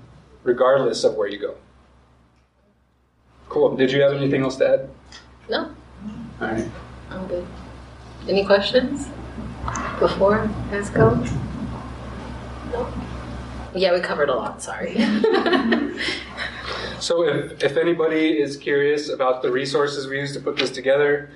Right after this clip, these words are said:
Speaker 1: and the different pieces of literature, you can get our email from Neil, and we'll send you whatever you're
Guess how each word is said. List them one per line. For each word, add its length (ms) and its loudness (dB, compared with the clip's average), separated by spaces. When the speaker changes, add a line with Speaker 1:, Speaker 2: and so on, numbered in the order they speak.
Speaker 1:
and 120 -4
the 40 0
different 320 4
pieces 320 -4
of 80 -2
literature, 480 4
you 160 -4
can 340 2
get 160 6
our 140 6
email 340 4
from 380 -2
Neil, 360 4
and 280 0
we'll 160 2
send 320 0
you 100 2
whatever 280 2
you're 200 -2